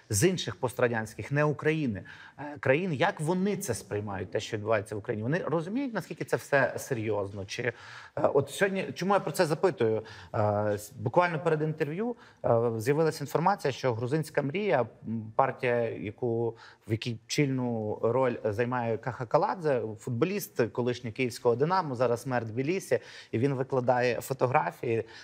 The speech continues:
роз-, зруйнованих стадіонів у Чернігові і незруйнованих стадіонів, е, у Грузії. І підписує, що ви виберете, е, мир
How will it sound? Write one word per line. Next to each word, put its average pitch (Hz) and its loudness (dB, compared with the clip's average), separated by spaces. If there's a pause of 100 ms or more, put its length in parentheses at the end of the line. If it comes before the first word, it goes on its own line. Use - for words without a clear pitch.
роз-, 117 6
зруйнованих 117 2
стадіонів 117 0
у 120 -2
Чернігові 143 0
і 120 2 (200)
незруйнованих 147 4
стадіонів, 123 0
е, 104 6
у 117 0
Грузії. 101 0 (420)
І 113 2
підписує, 123 0
що 151 4
ви 139 0
виберете, 101 0 (440)
е, 104 4 (140)
мир 202 4